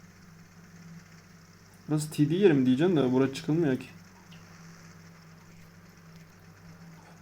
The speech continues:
Fabrika var. Haritanın acaba çıkılacak yerleri var mı ki? Her neyse şöyle bir gelelim.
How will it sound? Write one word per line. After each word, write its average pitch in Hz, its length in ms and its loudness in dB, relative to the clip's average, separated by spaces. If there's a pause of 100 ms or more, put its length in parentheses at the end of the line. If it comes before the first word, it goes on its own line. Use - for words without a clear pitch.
(200)
Fabrika 139 480 -6
var. 139 200 -4 (1300)
Haritanın 156 340 -2
acaba 165 380 4
çıkılacak 165 500 2
yerleri 160 320 4
var 151 160 6
mı 160 160 2
ki? 131 160 -8 (300)
Her 160 180 -6
neyse 131 280 -4
şöyle 135 240 -2
bir 127 80 -2
gelelim. 135 420 0